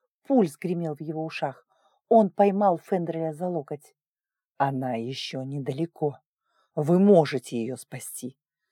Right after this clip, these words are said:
зарычал юный винатор. «Отпусти меня, мальчик». Гнев искрился в глазах Фендреля. Перин сжал сильнее.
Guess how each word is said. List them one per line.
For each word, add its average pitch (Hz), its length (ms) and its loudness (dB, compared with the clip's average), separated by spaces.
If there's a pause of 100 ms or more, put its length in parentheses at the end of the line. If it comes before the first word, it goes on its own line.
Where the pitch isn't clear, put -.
(200)
зарычал 160 720 -2 (260)
юный 143 400 -8
винатор. 143 440 -10 (680)
«Отпусти 160 680 -2
меня, 131 300 -4
мальчик». 127 680 -12 (520)
Гнев 202 460 4 (180)
искрился 143 600 -8
в 135 80 -14
глазах 139 420 -6
Фендреля. 127 600 -8 (760)
Перин 175 340 4
сжал 151 300 0
сильнее. 147 600 -10